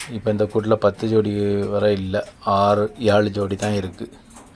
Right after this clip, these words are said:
மொத ஒரு ஐந்நூறு பறந்ததையும், ஒரு நானூ-, முன்-, முந்நூற்றி ஐம்பது பறந்ததையும் ஜோடி போட்டிருந்தேன்.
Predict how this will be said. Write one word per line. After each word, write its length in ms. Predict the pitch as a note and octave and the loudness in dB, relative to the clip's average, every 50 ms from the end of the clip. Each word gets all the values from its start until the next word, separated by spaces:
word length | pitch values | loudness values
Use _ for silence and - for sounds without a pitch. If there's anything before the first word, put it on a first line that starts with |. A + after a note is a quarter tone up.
| - - - - - - - - _ - - - - - - - - C#3+ A#2+ | -20 -20 -20 -20 -20 -20 -20 -20 _ -20 -20 -20 -20 -20 -20 -18 -16 -12 -8
மொத 760 | A2 G2+ G#2+ G#2+ G#2+ G#2 G2+ G2+ G2+ G2 G2 G2+ G2+ G2+ G2+ - - - - - - - - - - - - - - - - - - - - - - - - | -2 2 4 4 4 4 2 2 0 0 0 -2 -4 -4 -6 -10 -12 -14 -14 -14 -20 -20 -20 -20 -20 -20 -20 -20 -20 -20 -20 -20 -20 -20 -20 -20 -18 -8 -4
ஒரு 260 | A2+ G#2+ G#2 G#2 G#2+ G#2+ G#2+ G#2 G#2 G#2 G2+ G2+ G2+ G2+ G2+ G#2+ - - - - | 0 2 4 4 6 6 6 6 4 4 4 2 2 0 -2 -4 -6 -12 -14 -6
ஐந்நூறு 420 | - A#2+ A2 G#2+ A2 A#2 A#2+ B2 A#2+ | -2 0 0 2 2 2 2 2 0
பறந்ததையும், 520 | A2+ - A2 G#2 G#2 G#2+ G#2+ G#2 A2 A2 | 2 0 0 0 2 0 0 0 2 0
ஒரு 180 | A2 G#2+ G#2 G2+ | 2 2 0 0
நானூ-, 520 | G2+ G2+ G2+ G#2 G#2 G#2+ G#2+ - - - - - - | 0 0 0 0 -2 -4 -4 -6 -8 -12 -16 -16 -10
முன்-, 440 | C#3 B2 A2 G#2+ G#2 G#2 G#2+ - - - | -6 -4 -2 -2 -2 -2 -4 -8 -10 -10
முந்நூற்றி 540 | - A#2 A2+ A#2 A#2+ A#2 A2+ - - A2 G#2 | -6 -4 -2 0 0 -2 -2 0 2 4 4
ஐம்பது 360 | G#2 G#2 G#2 G#2 G#2+ G#2+ G#2+ | 4 4 2 0 0 -2 -2
பறந்ததையும் 540 | G2 G2 G2 G2 G2 G2 G2 G2 G2+ G2+ G2+ | -2 -2 -2 -2 -2 -4 -4 -4 -4 -4 -4
ஜோடி 300 | G2 F#2+ G2+ G2+ G2 G2 | -6 -6 -6 -6 -4 -6
போட்டிருந்தேன். 500 | F#2+ F#2+ G2 F#2 F#2 F#2 F#2 F#2 G2 G2 | -6 -6 -6 -6 -6 -8 -8 -8 -8 -10